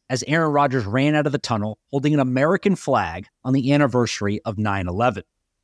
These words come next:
Another twenty-five million people were watching at home,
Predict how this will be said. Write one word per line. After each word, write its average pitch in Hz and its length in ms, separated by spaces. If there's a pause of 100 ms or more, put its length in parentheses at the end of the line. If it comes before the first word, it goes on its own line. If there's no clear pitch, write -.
(400)
Another 185 320
twenty-five 165 640
million 175 460
people 98 480 (100)
were 151 100
watching 147 380
at 147 80
home, 151 360